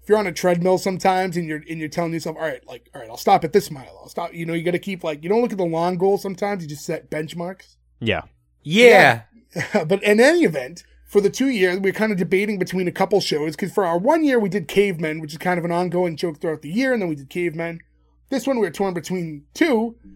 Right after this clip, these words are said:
Speaker 1: and it was gonna be either The Golden Palace or Bob Hart Abishola, I think, were the ones that got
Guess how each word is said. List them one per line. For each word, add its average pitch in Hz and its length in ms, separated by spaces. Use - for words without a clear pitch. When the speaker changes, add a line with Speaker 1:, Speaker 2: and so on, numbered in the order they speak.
Speaker 1:
and 165 100
it 175 40
was 180 100
gonna 208 160
be 190 180
either 180 300
The 160 80
Golden 247 360
Palace 196 440
or 160 220
Bob 185 340
Hart 196 240
Abishola, 180 560
I 165 60
think, 165 180
were 165 80
the 165 80
ones 175 160
that 170 80
got 156 220